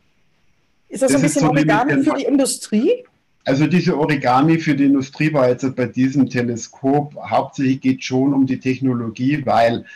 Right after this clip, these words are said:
Speaker 2: wenn Wissenschaftler kommen, sie wollen was Neues für Erdbeobachtung oder für Wissenschaft, dann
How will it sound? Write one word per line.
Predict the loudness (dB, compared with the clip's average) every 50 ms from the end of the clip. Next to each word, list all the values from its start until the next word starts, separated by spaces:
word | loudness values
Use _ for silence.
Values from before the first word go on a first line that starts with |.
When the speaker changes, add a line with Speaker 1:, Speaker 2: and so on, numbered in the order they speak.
| -20 -20 -20 _ _ _
Speaker 2:
wenn | -2 0 0 2 2
Wissenschaftler | -2 0 0 -2 -2 0 0 -2 -2 -2 -8 -8
kommen, | -8 -6 -4 -4 -2 -2
sie | -2 -4 -2
wollen | 0 2 2 2
was | 2 0 -2 -4
Neues | -4 -2 -2 -2 -2 -2 -4 -8 -12 -18 -20 -20 _
für | _ -8 -6
Erdbeobachtung | -4 -2 -2 -2 -2 -2 -2 -2 -2 0 0 -2 0 0 0 0 0 -4 -10 _ -6 -6 -6 -6 -8
oder | -6 -4 -4 -2 -2 -2 -4
für | -4 -6 -4
Wissenschaft, | -4 -4 -6 -6 -10 -10 -8 -10 -10 -10 -12 -18 _ _ _ -20 -20 _ _ _
dann | -2 2 2 2 0 -2